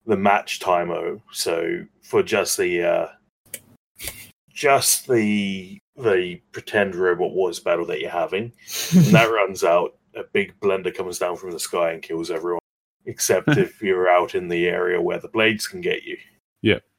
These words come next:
Speaker 1: And gets a little awkward jumping between the two.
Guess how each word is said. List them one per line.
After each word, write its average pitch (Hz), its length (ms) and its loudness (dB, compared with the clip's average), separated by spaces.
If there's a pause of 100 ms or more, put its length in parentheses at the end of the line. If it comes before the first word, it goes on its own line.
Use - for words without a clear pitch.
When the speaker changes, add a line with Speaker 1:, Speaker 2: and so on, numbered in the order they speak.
(240)
Speaker 1:
And 85 500 -4 (840)
gets - 280 -2
a 120 40 0
little 160 300 0
awkward 131 360 2
jumping 104 360 -6
between 98 340 -8
the 92 80 -6
two. 95 260 -6